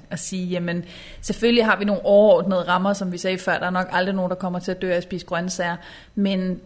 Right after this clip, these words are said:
i og med, at vi bliver klogere på, jamen, hvordan fungerer kroppen, hvordan reagerer vi under stress eller fysisk aktivitet, jamen, jo mere skal vi også have respekt for, at alle ikke nødvendigvis skal spise det samme eller på samme tidspunkt.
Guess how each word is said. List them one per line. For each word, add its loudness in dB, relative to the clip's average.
i 6
og 6
med, 2
at 0
vi -2
bliver -4
klogere 2
på, 0
jamen, -8
hvordan -2
fungerer -4
kroppen, -2
hvordan -4
reagerer -2
vi -4
under -4
stress -4
eller -2
fysisk -8
aktivitet, -6
jamen, -8
jo -6
mere 0
skal -10
vi -6
også -2
have -6
respekt -6
for, -6
at -4
alle -4
ikke -8
nødvendigvis -6
skal -10
spise -12
det -14
samme -12
eller -10
på -12
samme -12
tidspunkt. -16